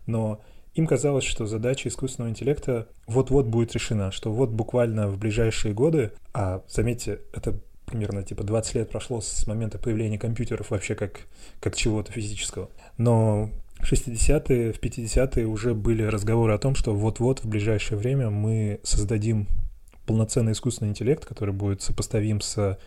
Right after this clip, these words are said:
человеческим интеллектом. И е-, <laughs> есть даже научная публикация с забавным названием «Искусственный интеллект,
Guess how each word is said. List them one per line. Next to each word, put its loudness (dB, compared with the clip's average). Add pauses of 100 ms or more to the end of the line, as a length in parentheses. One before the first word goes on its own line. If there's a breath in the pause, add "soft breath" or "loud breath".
человеческим 2
интеллектом. -2 (160)
И -2
е-, 2
<laughs> 2
есть 4
даже 2 (420 loud breath)
научная 2
публикация 0
с -2
забавным 0
названием -2 (280)
«Искусственный 2
интеллект, 0